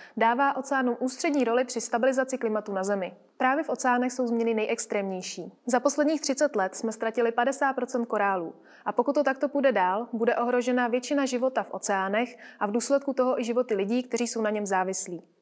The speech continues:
Nemluvě o tom, že oceánům děčíme za každé druhé nadechnutí, protože produkují více než polovinu kyslíku na planetě.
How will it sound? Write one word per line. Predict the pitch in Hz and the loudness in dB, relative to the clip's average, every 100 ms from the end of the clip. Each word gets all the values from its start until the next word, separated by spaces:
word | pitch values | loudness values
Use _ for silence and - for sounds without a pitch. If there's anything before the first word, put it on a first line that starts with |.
| _ | _
Nemluvě | 254 269 311 320 | 0 2 4 2
o | 220 | 2
tom, | 226 220 | 0 2
že | 233 | 2
oceánům | 247 233 247 254 247 | 0 0 0 2 0
děčíme | 240 262 247 | 0 0 0
za | 226 | 0
každé | 233 233 262 | 0 2 2
druhé | 233 254 240 | 2 2 2
nadechnutí, | 185 196 214 226 247 254 262 - - | 0 -4 -2 -4 -2 -2 -4 -14 -4
protože | 226 247 254 | 0 2 2
produkují | 262 254 254 240 | 2 2 2 0
více | 240 233 | 0 -2
než | 214 208 | -4 -2
polovinu | 240 262 269 262 | 2 4 4 2
kyslíku | 240 - 220 214 | -2 -6 -4 -2
na | 196 | 0
planetě. | 214 196 185 180 | 0 -2 -4 -8